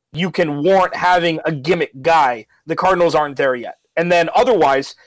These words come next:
we talked a lot about Larry Fitzgerald and potentially retiring yester-, retiring yesterday. Bringing in a veteran backup quarterback, as many veterans as you can have on this team would benefit everybody. Because if, if Larry Fitzgerald does retire,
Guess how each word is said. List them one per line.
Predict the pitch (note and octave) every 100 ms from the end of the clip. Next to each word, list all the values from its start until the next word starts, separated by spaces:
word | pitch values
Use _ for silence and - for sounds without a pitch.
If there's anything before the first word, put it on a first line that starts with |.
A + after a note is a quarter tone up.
| _ _ -
we | G3
talked | F#3+ A#3 A3
a |
lot | F3 F3+
about | F3+ D#3
Larry | E3 E3
Fitzgerald | D#3+ C#3 D#3 D#3 E3
and | D#3+
potentially | D3 D#3 D3
retiring | C#3+ - C#3+
yester-, | C#3 D3 - C3
retiring | D#3+ D3 D#3 C#3
yesterday. | D3+ G3+ - C3+ B2+ - _ _ _ -
Bringing | D3 A3 C#4
in | A#3
a | A3+
veteran | D3+ E3+ F#3+ F3+ D#3+ _ _ _ _ _
backup | C3 E3+ - D#3
quarterback, | - F3 F3+ F#3+ G3 - _ _ -
as | F3+ D3+
many | G3+ C4+ G3
veterans | C#3+ E3 F#3 E3
as | C#3
you | E3+
can | F3 D3+
have | D#3 D#3 C#3+
on | D3 D3+ D#3
this | C#3+
team | - E3 C3+ A2+ _ _ _ _ _ _ _
would | - D3+
benefit | B2+ D#3+ D3+ C#3+ - -
everybody. | D3+ C3 A2 - - _ _ _ _ -
Because | F3+ G3 F3+
if, | E3 C#3+
if | D#3
Larry | D#3 A#3+
Fitzgerald | A#3 F#3 A#3 E3 B2
does | F3 G3+
retire, | D3+ C#3+ E3 E3 A#2+